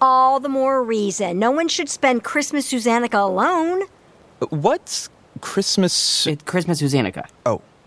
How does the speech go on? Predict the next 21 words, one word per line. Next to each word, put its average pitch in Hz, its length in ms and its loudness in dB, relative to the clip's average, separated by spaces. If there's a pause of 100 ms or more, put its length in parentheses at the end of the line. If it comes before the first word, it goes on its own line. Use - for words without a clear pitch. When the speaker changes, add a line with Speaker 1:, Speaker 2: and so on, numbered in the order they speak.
Speaker 3:
It's 190 240 -14 (100)
this 202 260 -8
weird 180 560 2
made-up 160 400 4
holiday 127 520 0
we 120 160 -4
do. 117 260 -2
You 139 180 -4
really, 151 540 2
Eric, 123 280 -2
you 143 120 -6
don't 143 280 0
have 123 200 0 (100)
Speaker 1:
But 659 80 4
Speaker 3:
to. 554 60 0
Speaker 1:
it 571 60 2 (160)
isn't 381 360 2
weird. 220 520 4 (380)
Speaker 3:
What, - 140 -12
you've 185 240 -6
been 220 400 2